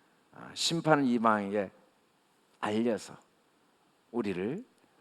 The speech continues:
왕이 되게 하시기 위해서 주님은 다투지도 않고 들리지도 아니하고 오히려, 아, 이제 끝까지 우리가 왕의 자리에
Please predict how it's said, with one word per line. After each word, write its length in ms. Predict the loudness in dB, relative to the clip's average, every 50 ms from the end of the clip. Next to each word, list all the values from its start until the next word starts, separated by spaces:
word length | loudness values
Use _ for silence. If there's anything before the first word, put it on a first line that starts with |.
| _ _
왕이 380 | -8 -6 -4 -2 0 2 2 2
되게 260 | 2 2 2 2 0
하시기 300 | 0 0 -2 -6 -6 -6
위해서 180 | -6 -6 -6 -8
주님은 560 | -8 -6 -4 -4 -2 -2 -2 -4 -4 -6 -10 -16 _ _
다투지도 640 | -12 -10 -10 -10 -10 -12 -12 -10 -10 -8 -4 -2 -2
않고 240 | -2 -2 -4 -6 -8
들리지도 720 | -6 -6 -6 -2 -2 -2 -2 -2 -6 -10 -8 -8 -8 -8 -12 _ _ _ -10
아니하고 760 | -8 -8 -6 -6 -6 -8 -8 -8 -4 -2 -2 -2 -2 -6 -16 -20 _ _ _ _ _ _ _ _ _ _ _ _ _ -8
오히려, 520 | -6 -4 -4 -2 -2 -2 -2 -2 -2 -4 -8 -14 _ _ _ _ _ _ _ _ _ _ _
아, 560 | -16 -14 -12 -10 -10 -10 -10 -10 -12 -14 -16 -14 -14
이제 400 | -12 -10 -6 -4 -4 -4 -4 -6 -10 _ _ _ _ _ _ _ _ _ _ _ _ -6
끝까지 1200 | -2 -2 -2 -2 -4 -6 -8 -10 -10 -10 -12 -12 -12 _ 4 4 4 4 4 2 0 -2 -2 -4 -4
우리가 420 | -6 -4 -4 -2 2 4 4 4
왕의 440 | 4 4 2 2 2 2 2 0 2
자리에 300 | 2 2 2 2 0